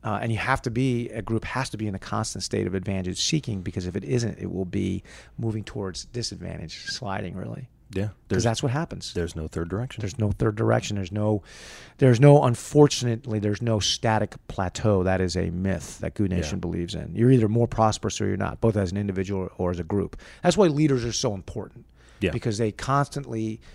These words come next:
Speaker 1: get movement going. They, they are seeing visions. They're encouraging other men to share their visions. They're encouraging men to do all those things. Nothing fills my heart with joy and gladness more to listen to something like I listen to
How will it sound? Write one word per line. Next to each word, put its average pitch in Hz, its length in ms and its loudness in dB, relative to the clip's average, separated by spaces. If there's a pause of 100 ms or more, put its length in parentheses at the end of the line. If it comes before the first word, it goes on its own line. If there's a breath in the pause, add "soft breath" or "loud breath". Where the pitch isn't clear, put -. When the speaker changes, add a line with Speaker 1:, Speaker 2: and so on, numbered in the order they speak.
(640 soft breath)
Speaker 1:
get 120 240 4
movement 131 500 12
going. 104 420 0
They, 98 280 -2
they 104 260 -2
are 87 140 -4
seeing 156 480 6
visions. 117 480 4
They're 95 200 0
encouraging 120 680 2
other 135 260 2
men 131 320 0
to - 100 -8
share 117 360 2
their 127 180 6
visions. 117 400 2 (300 loud breath)
They're 104 120 0
encouraging 120 380 2
men 117 100 2
to 107 40 0
do 117 140 4
all 120 120 8
those 113 160 2
things. 113 300 0 (440 loud breath)
Nothing 143 360 4
fills 123 300 2
my 107 180 0
heart 135 460 -4
with 95 180 -10
joy 135 460 -6 (160)
and 87 180 -12
gladness 120 580 0
more 110 280 -4
to 95 80 -6
listen 98 440 -6
to 113 60 -8
something 123 320 -6
like 98 200 -6
I 101 80 0
listen 117 260 -4
to 131 260 -2